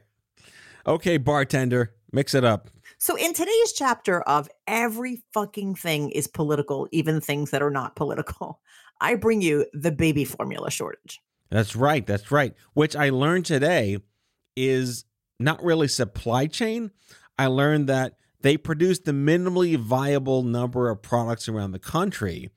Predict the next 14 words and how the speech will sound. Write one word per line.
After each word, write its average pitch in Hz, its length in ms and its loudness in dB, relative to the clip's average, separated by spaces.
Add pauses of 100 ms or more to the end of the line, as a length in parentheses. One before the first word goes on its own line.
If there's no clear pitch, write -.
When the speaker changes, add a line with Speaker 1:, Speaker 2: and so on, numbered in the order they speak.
(280)
Speaker 1:
so 147 260 2
as 135 100 -2
not 143 300 0
to 135 80 -4
have 127 340 2
leftover 117 640 0
loss 110 520 -2
of 92 140 -10
product. - 760 -6 (720)
So - 120 0
when 131 180 4
there's 123 160 0
a 120 40 0
crisis, 127 920 0